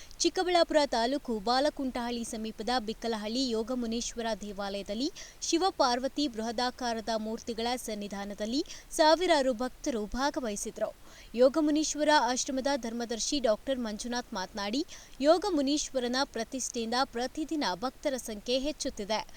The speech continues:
ಪ್ರಾರಂಭದಲ್ಲಿ ವರ್ಷಕ್ಕೆ ನಾಲ್ಕು ವಿಶೇಷ ಕಾರ್ಯಕ್ರಮಗಳನ್ನ ಮಾತ್ರ ನಡೆಸುತ್ತಿದ್ವು, ಆದರೆ ಈಗ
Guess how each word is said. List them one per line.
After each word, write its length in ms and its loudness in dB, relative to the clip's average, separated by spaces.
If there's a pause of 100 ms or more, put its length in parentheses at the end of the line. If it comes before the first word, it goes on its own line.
(260)
ಪ್ರಾರಂಭದಲ್ಲಿ 640 2
ವರ್ಷಕ್ಕೆ 540 0
ನಾಲ್ಕು 400 0
ವಿಶೇಷ 460 -2
ಕಾರ್ಯಕ್ರಮಗಳನ್ನ 840 -4
ಮಾತ್ರ 380 -4
ನಡೆಸುತ್ತಿದ್ವು, 640 -6 (500)
ಆದರೆ 320 2
ಈಗ 100 2